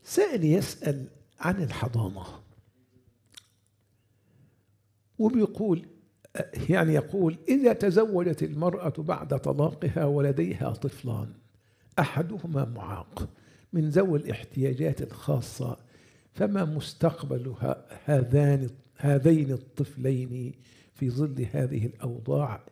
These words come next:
الجديدة؟ وما هي تراتيب الحضانة بعد زواج الأم؟"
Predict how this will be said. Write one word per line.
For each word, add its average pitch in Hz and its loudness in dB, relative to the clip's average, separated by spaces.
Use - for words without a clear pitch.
الجديدة؟ 160 0
وما 175 2
هي 175 2
تراتيب 151 0
الحضانة 156 -2
بعد 147 0
زواج 131 0
الأم؟" 123 -4